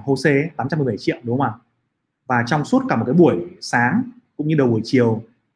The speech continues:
thì cổ phiếu bị bán tháo rất là nhiều. Và đặc biệt là bán tháo từ đầu phiên,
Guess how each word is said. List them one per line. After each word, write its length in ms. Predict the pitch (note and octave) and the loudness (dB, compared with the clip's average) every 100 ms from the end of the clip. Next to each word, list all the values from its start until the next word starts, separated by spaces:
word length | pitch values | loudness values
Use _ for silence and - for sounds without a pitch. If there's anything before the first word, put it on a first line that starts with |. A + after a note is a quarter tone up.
| _ | _
thì 120 | A#2 A2+ | -2 0
cổ 140 | - - | -4 -2
phiếu 420 | A2+ A2 C#3+ F3+ D#3+ | -2 0 -2 -6 -4
bị 140 | E3 - | -6 -4
bán 200 | A#2 A#2 B2 | -2 -2 -2
tháo 140 | A#2+ | -2
rất 100 | G#3+ | 2
là 60 | F#3 | 2
nhiều. 280 | B2 A2 G#2+ _ _ _ _ _ _ | 2 0 -4 _ _ _ _ _ _
Và 120 | - C#3 | -4 0
đặc 100 | C#3+ | 2
biệt 240 | C#3 C#3 | 2 4
là 440 | B2 A#2 A2+ G#2+ G#2+ | 4 4 0 -4 -6
bán 220 | A2 B2 | -4 -4
tháo 420 | B2 A2+ C3+ G3 - | -6 -6 -6 -8 0
từ 80 | |
đầu 140 | C#3 A#2+ | 2 4
phiên, 240 | E3 D3+ | 4 2